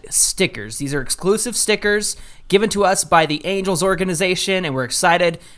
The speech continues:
to pass them on to you. So stick around till the end of the episode, and we'll give you all the details on how you can win the set of four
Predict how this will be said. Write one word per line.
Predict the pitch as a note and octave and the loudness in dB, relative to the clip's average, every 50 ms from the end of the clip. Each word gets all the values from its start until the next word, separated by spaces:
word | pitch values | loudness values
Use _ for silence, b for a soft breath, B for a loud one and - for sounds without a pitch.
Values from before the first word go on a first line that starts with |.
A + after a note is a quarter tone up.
| b b | b b
to | - D3 | -8 -2
pass | - - F3 D#3+ E3 D#3+ - - | 2 4 6 6 4 4 2 2
them | D#3+ D3 C3+ | 2 0 0
on | D3 D3 D3+ D#3 D#3 D3+ | 0 0 0 2 0 0
to | - C#3+ C3+ | -4 -4 -2
you. | C#3+ D3 D#3+ D3+ | 0 2 2 2
So | - - | 0 0
stick | - - - C4+ C#4 | 0 0 -2 0 2
around | D4+ C4 A#3+ A#3+ A#3+ A#3+ A3 B B B B B | 4 6 6 6 6 4 -2 B B B B B
till | - - A3 G3+ | -2 0 0 2
the | F#3+ G3 | 4 2
end | G3+ G#3 G#3 | 4 4 2
of | F#3+ | 2
the | F3+ F3+ | 2 2
episode, | F3+ F3 F#3 F3+ - G#3 G3 | 0 2 0 0 2 2 2
and | F#3 E3+ | 2 2
we'll | E3+ E3 | -2 0
give | E3 F3+ D#3 | 0 -2 -2
you | D3+ C#3 | -2 -2
all | - F3 G3 A#3 B3+ | 2 4 4 4 4
the | B3 | 2
details | G3 F3 G3 G3 F#3+ - F#3 D#3 C#3 B2+ B2 A#2 - b b b b b | -2 -4 -4 -6 -2 0 0 2 2 2 0 0 -2 b b b b b
on | - D3 C#3+ | -6 -4 0
how | C#3+ C#3+ C3+ | 2 2 2
you | B2+ B2 B2+ C#3 F#3 A3 A#3+ A#3+ | 0 0 -2 -4 -2 -2 -2 -4
can | - - E3+ C#3 C3 | -4 -4 -4 -2 0
win | C#3+ D3 D3 D3 C#3+ D3 C#3+ b b b b | 0 2 2 0 0 -4 -6 b b b b
the | - B2 | -8 -4
set | A2+ - - - - D#3+ D#3+ - - - | -2 0 0 2 2 2 2 2 -2 -6
of | - C#3 B2+ - | -6 -6 -6 -6
four | - - - E3 D#3 D#3 D3+ D3+ D#3 D3+ D3+ | -10 -4 0 2 2 4 4 2 2 0 -2